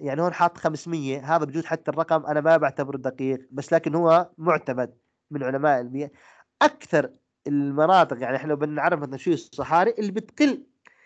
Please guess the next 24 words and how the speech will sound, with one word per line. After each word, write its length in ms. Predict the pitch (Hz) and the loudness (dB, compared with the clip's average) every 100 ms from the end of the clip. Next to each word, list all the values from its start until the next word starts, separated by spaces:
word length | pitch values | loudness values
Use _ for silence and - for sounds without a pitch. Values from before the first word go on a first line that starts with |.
| _ _ | _ _
كمية 280 | - 180 240 175 | -4 -4 -4 -6
الم-، 140 | 151 | -4
المياه 640 | 165 160 147 143 151 202 175 | -4 -2 -6 -4 2 2 2
فيها 220 | 220 202 | 0 -2
مثلًا 240 | 185 175 | -2 -4
عن 100 | 165 | -2
ميتين 240 | 165 190 180 | -2 -2 -4
وخمسين 600 | 180 165 - 202 127 - _ | -4 -6 -2 0 0 -4 _
مليمتر 680 | 151 165 147 147 165 143 101 _ _ _ _ | 2 4 4 0 -2 -4 -12 _ _ _ _
أو 80 | 147 | 0
ثلاثمية، 640 | 135 165 165 180 196 113 - _ _ - | 4 4 4 0 -4 -4 -12 _ _ -4
يعني 240 | 151 170 | -2 -2
بشكل 440 | 160 147 262 233 | -4 0 0 2
عام 360 | 156 151 143 151 _ _ _ _ _ - | 0 2 2 0 _ _ _ _ _ -6
إنه 160 | 190 170 | -2 0
كمية 320 | 170 165 208 | -2 -2 -4
الأمطار 420 | 160 139 131 175 | -4 -4 0 -2
فيها 260 | 156 170 156 | 0 -2 -2
قليلة 680 | - 131 127 127 120 120 117 - _ _ _ _ | -4 -6 -2 -2 -2 -4 -4 -8 _ _ _ _
بشكل 340 | - 147 - 139 | -8 -8 -2 0
عام، 240 | 120 - _ _ _ _ | 0 -4 _ _ _ _
كمية 220 | - 160 175 | -6 -2 -2
الأمطار 380 | 127 117 165 | -2 0 0
فيها. 160 | 156 170 | 0 -6